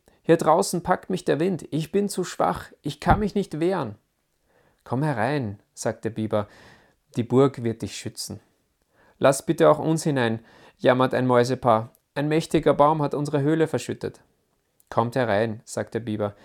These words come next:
"jeder braucht ein Zuhause." Jetzt pickt ein Huhn gegen das Burgtor. "Bitte mach auf, der Sturm hat mich gegen einen Stein geschleudert, ich bin verletzt", gackert es.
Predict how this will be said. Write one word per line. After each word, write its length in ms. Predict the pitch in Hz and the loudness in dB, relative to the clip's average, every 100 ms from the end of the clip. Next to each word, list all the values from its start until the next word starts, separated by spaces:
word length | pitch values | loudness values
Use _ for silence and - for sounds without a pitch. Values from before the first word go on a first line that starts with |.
| - _ | -20 _
"jeder 300 | 107 113 107 | -4 -2 -2
braucht 360 | 101 98 - | 0 -2 -2
ein 120 | 101 | -10
Zuhause." 540 | - 107 98 98 101 101 _ _ _ _ _ _ _ _ _ _ | -8 -4 -4 -4 -6 -10 _ _ _ _ _ _ _ _ _ _
Jetzt 300 | 110 120 - | -2 -2 -4
pickt 260 | 135 - | -6 2
ein 160 | 131 113 | 0 2
Huhn 240 | 131 156 | 0 0
gegen 200 | 127 113 | 0 -2
das 140 | 110 - | -2 -4
Burgtor. 600 | - 120 - - 107 - _ - - _ | 0 -2 0 0 0 -2 _ -20 -20 _
"Bitte 260 | - 185 175 | 2 4 4
mach 200 | 160 160 | 2 4
auf, 320 | 143 165 160 | 6 6 4
der 140 | 156 147 | 0 0
Sturm 340 | - 175 175 | 4 4 4
hat 160 | 160 156 | 0 -2
mich 180 | 151 | -4
gegen 240 | 165 156 135 | -2 -2 -2
einen 160 | 151 | -4
Stein 380 | 151 - 147 151 | -4 2 2 2
geschleudert, 480 | 143 - 117 113 - | -2 2 2 2 -2
ich 160 | - - | -4 -2
bin 120 | 175 | 0
verletzt", 600 | - 170 160 - - - _ - _ _ | 0 2 0 -2 -14 -18 _ -20 _ _
gackert 400 | 110 - 107 - | -4 -2 -6 -6
es. 320 | 98 - | -10 -12